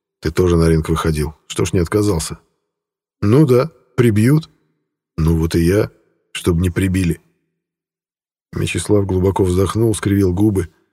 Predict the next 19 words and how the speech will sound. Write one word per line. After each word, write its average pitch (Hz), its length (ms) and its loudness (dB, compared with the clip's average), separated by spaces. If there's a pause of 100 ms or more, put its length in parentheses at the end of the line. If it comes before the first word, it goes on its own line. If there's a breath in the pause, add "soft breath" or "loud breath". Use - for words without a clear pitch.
(140)
Нед 104 200 2
внимательно 110 500 2
посмотрел 104 540 0
на 90 60 2
него. 80 260 0 (280)
Сегодня 98 300 0
он 98 60 0
какой-то 101 340 -2
странный. 92 600 -4 (1000)
«Что - 280 -2
с 85 60 -6
тобой?» 85 360 -2 (1300)
Мечислав 92 520 0
поглядел 98 400 2
по 95 120 -2
сторонам, 104 520 2
нервно 98 300 0
сглотнул 95 400 0
слюну, 101 420 0